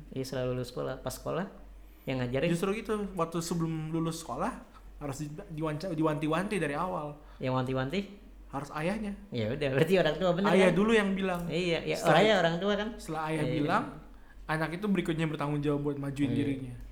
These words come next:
Speaker 1: Berarti ada, ada, ada pihak lain yang bergerak
Speaker 2: Benar,
Speaker 1: duluan.
Speaker 2: benar. Jadi semuanya
Speaker 1: Iya,
Speaker 2: salah.
Speaker 1: iya.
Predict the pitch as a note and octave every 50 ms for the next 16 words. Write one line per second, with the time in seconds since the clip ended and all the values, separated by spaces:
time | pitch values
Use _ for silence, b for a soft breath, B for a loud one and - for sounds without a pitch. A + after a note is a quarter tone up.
0 | - - - - - A2 A2 - E3+ E3 C#3 C3 B2 A#2+ B2+ C3 - A#2+ B2 A#2+
1 | A#2+ A#2+ A#2 B2+ B2 - - - - C3+ A#2+ A#2+ B2 - B2 B2+ B2 - E3+ E3+
2 | D#3+ E3 D#3+ D3+ C3+ C3 B2 B2 B2 B2 B2 A#2+ B2+ - G3 A#3 C4 B3+ A3 G3+
3 | G3+ D#3 D3+ C#3 C3+ C#3 D3 E3+ G3+ G3+ - - - - F#3 D#3+ D#3 E3 D#3+ E3
4 | D#3 - F#3+ F#3 E3+ D3 C#3 B2+ B2+ C#3+ D#3 D#3 C3 B2